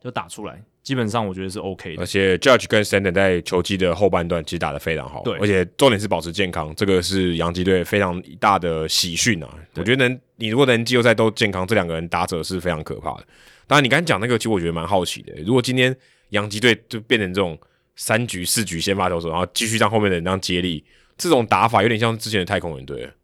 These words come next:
Speaker 1: 哦，是啊，是啊，是啊，
Speaker 2: 对。
Speaker 1: 现在很多球队都要走这种打法。
Speaker 2: 在季后赛的时候这样，
Speaker 1: 如果你，
Speaker 2: 这样子搞。
Speaker 1: 如果你没有够好的先发投，其实这个也是，我觉得也是 Brian Cashman 他的布局啦，因为他也知道他这一次，今年他的先发轮值 Corey Kluber 跟 Jameson Taillon，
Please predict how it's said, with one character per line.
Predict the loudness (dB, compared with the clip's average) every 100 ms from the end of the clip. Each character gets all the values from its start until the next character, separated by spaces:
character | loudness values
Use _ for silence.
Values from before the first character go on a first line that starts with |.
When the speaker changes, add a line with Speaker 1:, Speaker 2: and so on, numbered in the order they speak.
| _ _ -14
Speaker 1:
哦， |
是 | -6 -2
啊， | -2
是 | -2 -4
啊， | -2
是 | 2
啊， |
Speaker 2:
对。 | 4
Speaker 1:
现 | 4
在 | 4
很 | 4
多 | 2
球 | 2 2
队 | 4
都 | 4
要 |
走 | 2 0
这 |
种 | -4 -6
打 | -6 -8
法。 | -10 0
Speaker 2:
在 | 2
季 | 4 4
后 | 4
赛 | 6
的 | 4
时 | 2
候 |
这 | 0 -2
样， | -2
Speaker 1:
如 |
果 | -4
你， | -2
Speaker 2:
这 | -2
样 |
子 | -2
搞。 | -6 -10 -8
Speaker 1:
如 | 2
果 | 4 6
你 |
没 | 4 4
有 | 4
够 | 2
好 | 2 0
的 | -4
先 | 0
发 | 0 0
投， | -2
其 | -4
实 | -2
这 | 2
个 |
也 | 2 0
是， | -2
我 | -2 -2
觉 | 0
得 | 0
也 | 0
是 | -2
Brian | 0 0 0
Cashman | -4 -4 -6
他 | -8
的 | -8
布 | -8 -10 -10
局 | -14 -18
啦， | -20 -20 _ _ _
因 | -4
为 |
他 | 2 2
也 |
知 | 2 2
道 | 4
他 | 4 2 0 -2
这 | 2
一 | 2
次， | 0 -6
今 | -2 2
年 | 2 2
他 | 0
的 | 0 -2
先 | 0
发 | 2 2
轮 | 2 -2
值 | -6 -4
Corey | -2 0
Kluber | 0 0 0
跟 | 0 0
Jameson | -2 -2 -4 -4
Taillon， | -2 -2 -4